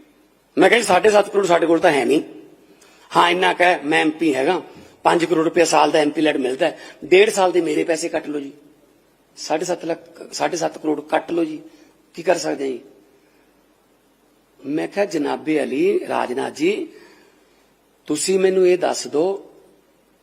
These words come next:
ਕਿ ਉਹ ਪਠਾਨਕੋਟ ਥੋੜ੍ਹੀ ਆਏ ਸੀਗੇ ਅਟੈਕ ਕਰਨ, ਉਹ ਤਾਂ ਦਿੱਲੀ ਤੇ ਅਟੈਕ ਕਰਨ ਆਏ ਸੀ। ਪਠਾਨਕੋਟ ਤਾਂ ਅਸੀਂ ਰੋਕ ਕੇ ਸੀ ਉਹ। ਫਿਰ ਜੀ ਤੁਸੀਂ ਐਂ ਕਰਿਆ ਕਰੋਗੇ," ਇਹ ਗੱਲ ਮੈਂ ਕਹਿ ਕੇ ਆਇਆ ਕੱਲ੍ਹ ਉਹਨਾਂ ਨੂੰ, ਵੀ ਜੇ ਐਂ ਕਰਿਆ ਕਰੋਗੇ ਸਾਡੇ ਨਾਲ, ਸਾਨੂੰ ਬਿੱਲ ਹੀ ਭੇਜਿਆ ਕਰੋਗੇ,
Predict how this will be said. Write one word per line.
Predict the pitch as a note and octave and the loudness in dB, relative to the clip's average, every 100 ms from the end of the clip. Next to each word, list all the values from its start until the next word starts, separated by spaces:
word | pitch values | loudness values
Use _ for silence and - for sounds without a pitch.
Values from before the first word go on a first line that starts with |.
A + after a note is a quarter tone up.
| _ _ _ _ _ _ _ - | _ _ _ _ _ _ _ 0
ਕਿ | |
ਉਹ | G#3 | 0
ਪਠਾਨਕੋਟ | G#3 G#3 - F3+ A3 A#3 A#3 A3 | 2 0 0 4 4 4 2 0
ਥੋੜ੍ਹੀ | - F#3 A3+ | 2 2 4
ਆਏ | G#3 | 4
ਸੀਗੇ | F#3+ F#3 F3+ | 4 2 2
ਅਟੈਕ | E3+ D#3 - | 4 2 0
ਕਰਨ, | - - - _ _ _ _ _ _ _ - | -6 -6 -14 _ _ _ _ _ _ _ -10
ਉਹ | |
ਤਾਂ | G3+ | -8
ਦਿੱਲੀ | - F3 G3+ | -4 -4 0
ਤੇ | G3+ | 2
ਅਟੈਕ | F#3+ E3+ | 2 2
ਕਰਨ | C#3+ C3 | 0 -2
ਆਏ | - | -6
ਸੀ। | - - - - - - | -8 -14 -16 -20 -10 -4
ਪਠਾਨਕੋਟ | G#3 - A#3 B3+ C#4+ | 0 2 2 4 2
ਤਾਂ | C4 | 4
ਅਸੀਂ | C#4+ D#4+ | 4 6
ਰੋਕ | C#4+ B3 - | 6 6 6
ਕੇ | D#4+ | 4
ਸੀ | F3 - | 2 -4
ਉਹ। | D#2+ - - _ _ _ _ _ _ _ _ _ _ _ | -12 -16 -20 _ _ _ _ _ _ _ _ _ _ _
ਫਿਰ | A#3 | 2
ਜੀ | B3+ D4+ | 2 0
ਤੁਸੀਂ | C4 D#4 | 2 4
ਐਂ | D#4 G#3+ | 4 4
ਕਰਿਆ | B3 C4 | 4 4
ਕਰੋਗੇ," | B3+ C4 B3+ G3+ D#3 C#3+ - - - _ _ _ _ _ - | 6 4 6 4 4 -2 -8 -20 -20 _ _ _ _ _ -4
ਇਹ | D3+ | 2
ਗੱਲ | F3 | 2
ਮੈਂ | F#3+ | 2
ਕਹਿ | F#3 F3 | 2 2
ਕੇ | G3+ | 2
ਆਇਆ | F#3+ | 2
ਕੱਲ੍ਹ | G#3+ A3 | 4 4
ਉਹਨਾਂ | G#3 F3 | 4 2
ਨੂੰ, | C#3+ - - - _ _ _ _ _ _ _ _ _ - | -2 -14 -20 -20 _ _ _ _ _ _ _ _ _ -6
ਵੀ | F3 | 0
ਜੇ | A#3 | 2
ਐਂ | B3+ G#3 | 2 4
ਕਰਿਆ | G3+ G3+ | 4 4
ਕਰੋਗੇ | G3 F#3+ E3+ C#3 | 4 0 0 -2
ਸਾਡੇ | - C#3+ C#3 | -2 -2 0
ਨਾਲ, | C#3+ C3 | 0 0
ਸਾਨੂੰ | D3 D3+ | 0 0
ਬਿੱਲ | D3 | 2
ਹੀ | D#3 | 4
ਭੇਜਿਆ | F#3 D#3+ | 4 2
ਕਰੋਗੇ, | C3 A#2 A2 | 0 -4 -6